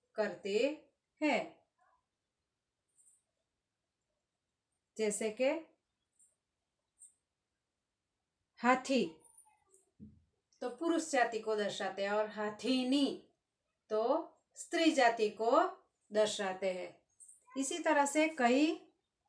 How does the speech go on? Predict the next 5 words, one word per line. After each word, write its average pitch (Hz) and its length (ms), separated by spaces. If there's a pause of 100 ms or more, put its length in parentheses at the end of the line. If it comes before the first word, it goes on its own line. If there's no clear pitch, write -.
(240)
है, 214 420 (280)
शब्द 214 340
आते 214 340
हैं 190 640
जो 233 280